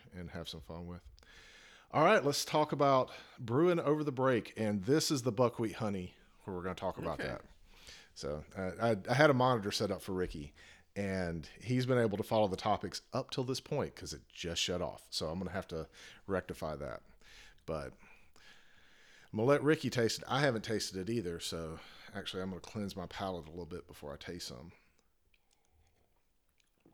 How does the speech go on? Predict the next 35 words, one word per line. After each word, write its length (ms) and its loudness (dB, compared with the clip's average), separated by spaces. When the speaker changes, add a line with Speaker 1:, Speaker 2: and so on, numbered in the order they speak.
Speaker 1:
So, 300 -4
you're 120 -8
pondering 440 0
it. 160 -6
It's 280 -12
definitely 560 -2
not 220 -2
terrible 400 0
'cause 140 -12
you 80 -8
went 140 -6
back 180 -4
for 120 -8
a 60 -2
second 300 -4
sip. 280 -4
Speaker 2:
Yeah, 180 -4
no, 200 -6
it's 180 -6
not 160 -8
terrible. 480 -10
It's, 280 -6
uh, 160 -4
I 80 -4
wouldn't, 460 -8
I 20 -6
wouldn't 260 -6
call 180 -4
it 60 -10
sour. 340 -6
It's 160 -14
a 20 -10
little 160 -4
bit 140 -4
acidic. 280 -10